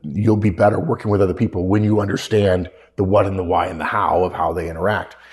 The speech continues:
Well, in, in, in the case of D's and C's, um,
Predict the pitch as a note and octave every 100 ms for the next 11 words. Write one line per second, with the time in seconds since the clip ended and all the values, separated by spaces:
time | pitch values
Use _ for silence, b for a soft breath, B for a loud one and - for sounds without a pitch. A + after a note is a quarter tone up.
0 | B B G#2 G#2+ - A2+ - A#2 B2 G#2
1 | G2 C#3 D#3+ D3+ G#2+ G#2+ F#2+ F2 - D3
2 | - C3 - B B - G2 F2+ F2+